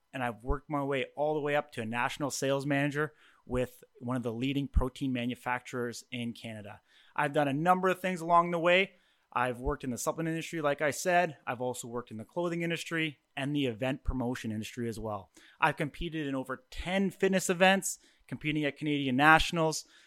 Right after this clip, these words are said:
So I've really, you know, worked in all assets and all facets, from, you know, being an athlete, you know, to actually being an owner of a company and putting on professional,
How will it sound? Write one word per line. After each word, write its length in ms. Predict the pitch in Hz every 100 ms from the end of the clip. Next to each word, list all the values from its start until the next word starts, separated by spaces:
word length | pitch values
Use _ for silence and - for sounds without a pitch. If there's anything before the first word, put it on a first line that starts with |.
| _
So 140 | -
I've 220 | 131 120 113
really, 480 | 143 170 165 170 -
you 100 | 151
know, 140 | 147
worked 320 | 135 143 156
in 80 | 127 -
all 260 | 151 156 160
assets 500 | 139 139 - 165 156
and 80 | 127
all 140 | 127
facets, 640 | 117 - 123 135 175 165 - - - - -
from, 480 | - 143 131 120 107 -
you 120 | 131
know, 160 | 123 123
being 320 | - 135 123
an 80 | 123
athlete, 680 | 139 160 170 170 170 170 - - _ -
you 100 | 135
know, 160 | 131 135
to 180 | 135
actually 360 | 120 127 - 143
being 420 | 120 131 131 127 - _ -
an 100 | 127
owner 260 | 147 165 160
of 80 | 147
a 60 |
company 400 | 143 160 160 160
and 100 | 139
putting 300 | - 151 143
on 360 | 143 139 139 127 - _
professional, 600 | - 127 127 156 135 123